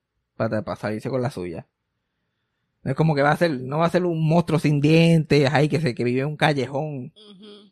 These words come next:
Speaker 1: El que viola a la gente va a ser Bill Cosby, va a ser el que hace Toy Story, el que juega con Woody. Algo tienen que inventarse para poder atraer a la gente. Pero no. Pues, pues ahora estamos viviendo la, la,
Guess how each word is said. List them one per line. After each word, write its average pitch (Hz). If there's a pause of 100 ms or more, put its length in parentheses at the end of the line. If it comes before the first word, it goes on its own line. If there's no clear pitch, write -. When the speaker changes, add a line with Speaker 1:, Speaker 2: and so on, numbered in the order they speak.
Speaker 1:
El -
que 107
viola 92
a -
la 135
gente 180
va 156
a 220
ser 254
Bill 330
Cosby, 320
va 170
a 185
ser 175
el 156
que 139
hace 156
Toy 135
Story, 220
el 185
que 180
juega 170
con 175
Woody. 196
Algo 190
tienen 247
que 262
inventarse 269
para 220
poder 190 (300)
atraer 180
a 180
la 170
gente. 214 (1200)
Pero 87
no. 110 (1700)
Pues, 285
pues 269
ahora -
estamos 190
viviendo 180
la, 143
la, 135